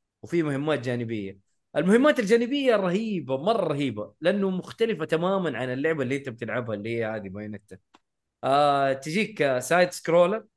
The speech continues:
آه، تخفي، كأنك تلعب، يعني، عارف، في ألعاب تخفي كثير كذا تيجي سايد سكرولر. آه، صراحة كانت مرة حلوة.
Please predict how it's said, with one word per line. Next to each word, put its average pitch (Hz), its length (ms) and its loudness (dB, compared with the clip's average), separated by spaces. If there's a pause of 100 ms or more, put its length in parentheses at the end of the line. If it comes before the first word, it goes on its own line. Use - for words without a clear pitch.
(420)
آه، 113 1040 -6
تخفي، 170 760 -4 (220)
كأنك 285 260 2
تلعب، 165 420 0 (540)
يعني، 110 160 -4
عارف، 180 420 -2
في 294 220 -2
ألعاب 208 240 2
تخفي - 340 -2
كثير 170 360 -4
كذا 147 160 -4
تيجي 131 220 -10
سايد 139 220 2
سكرولر. 113 400 -4 (520)
آه، 127 380 2
صراحة 180 300 0
كانت 185 320 2
مرة 180 180 0
حلوة. 104 300 -6